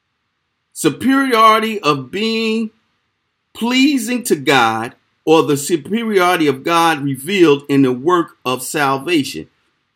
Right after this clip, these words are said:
So you get, when you, when you allow him, let me read, uh, Second Peter, uh, one three again. "According as his divine power hath given unto us all things that pertain unto life and godliness,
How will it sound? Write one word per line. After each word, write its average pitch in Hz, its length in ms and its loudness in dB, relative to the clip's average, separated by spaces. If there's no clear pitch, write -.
So - 120 0
you 226 260 6
get, 233 360 -2
when 190 260 2
you, 269 420 4
when 214 240 0
you 269 260 2
allow 247 540 4
him, 233 560 2
let 165 100 -14
me 196 100 -2
read, 175 440 -6
uh, 127 240 0
Second 143 380 -4
Peter, 127 360 -4
uh, 113 180 2
one 135 300 0
three 127 180 -2
again. 113 300 0
"According 226 560 -2
as 160 220 0
his 190 180 -4
divine 185 580 0
power 160 400 -2
hath 135 320 -4
given 175 260 2
unto 165 260 -2
us 131 300 -6
all 160 320 0
things 139 400 -2
that 120 180 -4
pertain 135 640 -2
unto 170 300 -2
life 135 420 0
and 113 200 -4
godliness, 117 800 -4